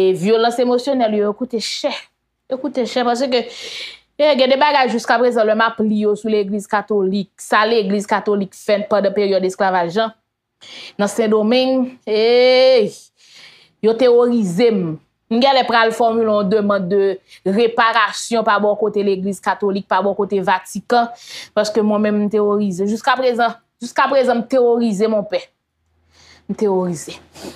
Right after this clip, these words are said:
Konpatriyòt mwen yo, e, nou genyen, e, Edgar Emile ki li menm li pale.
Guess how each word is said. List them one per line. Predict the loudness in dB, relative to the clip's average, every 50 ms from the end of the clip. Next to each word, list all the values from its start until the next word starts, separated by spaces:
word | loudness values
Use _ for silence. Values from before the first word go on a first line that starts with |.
| -20 -6 _
Konpatriyòt | 0 2 2 0 0 2 2 2 2 2 2 0
mwen | 2 2
yo, | 4 4 4 4 4 4 4
e, | 4 4 4 2 2
nou | 2 0 -2 -2 -2
genyen, | 0 0 2 2 2 2 2 2 2
e, | 2 4 4 4 4 2 2 0 -2 -2 -2 -2 -4
Edgar | -4 -4 -2 -2 0 0 2 0
Emile | 0 0 -2 -4 -6 -4 -6 -6 -8 -8
ki | -12 -12 -12
li | -12 -10 -10
menm | -8 -8 -6 -8 -8
li | -6 -2
pale. | -2 -2 0 0 -2 -4 -6